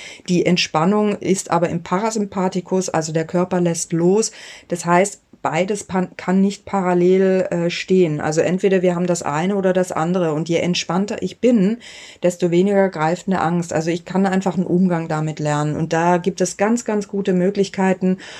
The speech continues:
Und Ängste sind auch viel, viel weiter verbreitet, als man denkt. Klar, die Leute sprechen da nicht so gern drüber.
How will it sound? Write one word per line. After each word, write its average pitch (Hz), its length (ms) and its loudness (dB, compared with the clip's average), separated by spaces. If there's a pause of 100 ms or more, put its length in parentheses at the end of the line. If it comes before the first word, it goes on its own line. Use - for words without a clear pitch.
(100)
Und 175 380 0
Ängste 202 420 2
sind 190 240 0
auch 170 140 0
viel, 262 240 0
viel 214 180 -4
weiter 190 280 2
verbreitet, 180 640 -4
als 185 240 -2
man 160 200 -2
denkt. 240 360 2
Klar, 214 240 -2
die 202 120 2
Leute 170 280 0
sprechen 240 400 -2
da 220 140 2
nicht 208 180 -4
so 202 120 -2
gern 190 320 0
drüber. 185 500 2